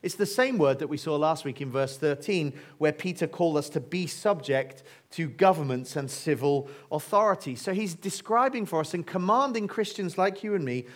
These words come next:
to a willing, uh, acceptance of our bosses over us and a willing obedience to the directives that they give us.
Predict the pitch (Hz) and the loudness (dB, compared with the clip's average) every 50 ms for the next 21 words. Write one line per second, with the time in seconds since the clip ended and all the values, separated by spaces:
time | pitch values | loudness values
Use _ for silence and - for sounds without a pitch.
0 | - - - _ - 196 170 175 170 160 151 151 147 156 180 240 254 254 262 254 | -20 -20 -20 _ -2 0 2 2 2 0 -2 -4 -6 -4 0 2 2 4 4 4
1 | 254 254 254 262 247 240 - - - - - _ _ _ _ _ _ - 160 151 | 4 2 0 -2 -4 -6 -8 -14 -20 -20 -20 _ _ _ _ _ _ 2 4 4
2 | 147 139 139 - - 170 - - - - - 226 220 226 - - 254 254 247 233 | 6 4 4 2 0 -2 -4 -4 -6 -2 0 0 0 0 0 0 0 0 0 -2
3 | - - 208 185 151 - - - - - - - 165 165 165 147 131 - 202 208 | 0 2 2 2 2 0 -6 -14 -20 -20 -4 2 4 4 4 4 4 6 6 6
4 | 196 202 - 226 214 165 185 180 190 190 170 190 190 190 190 214 208 - - - | 6 4 2 -2 0 2 4 4 4 4 4 4 2 4 4 2 0 -2 -8 -14
5 | - - - - - - 175 190 185 185 175 175 160 156 165 226 262 262 240 220 | -18 -20 -20 -20 -6 -2 0 2 4 4 4 4 2 0 2 2 4 6 6 4
6 | 202 196 120 - 165 170 135 175 208 226 226 220 156 131 127 123 120 123 - - | 4 2 0 0 0 -2 -2 -2 -4 -4 -4 -4 -4 -4 -4 -4 -4 -6 -8 -14
7 | - - 160 139 127 139 - - 156 139 131 165 202 - - - - - 127 113 | -12 -10 -8 -6 -6 -8 -6 -4 -4 -4 0 0 -2 -2 -2 -6 -8 -6 -6 -6
8 | - - 120 - - - 123 123 117 117 - - 147 131 107 - - - - - | -6 -10 -14 -12 -8 -6 -6 -6 -6 -6 -6 -6 -6 -6 -6 -10 -14 -18 -18 -18
9 | - - - - - - | -18 -18 -20 -20 -20 -20